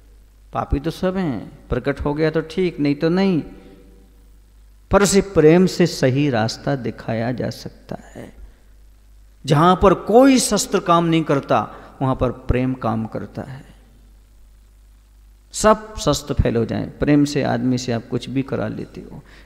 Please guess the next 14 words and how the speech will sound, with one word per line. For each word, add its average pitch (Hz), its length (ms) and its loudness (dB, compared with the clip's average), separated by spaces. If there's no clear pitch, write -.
करा 151 180 6
सकते - 380 -6
हो। 117 60 -2
डांट 151 300 2
करके 185 320 -4
नहीं 175 120 -4
करा 127 220 -6
सकते - 400 -12
आप, 110 180 -8
क्रोध 175 260 2
में 190 140 0
नहीं 190 120 0
करा 170 180 2
सकते, 143 480 -6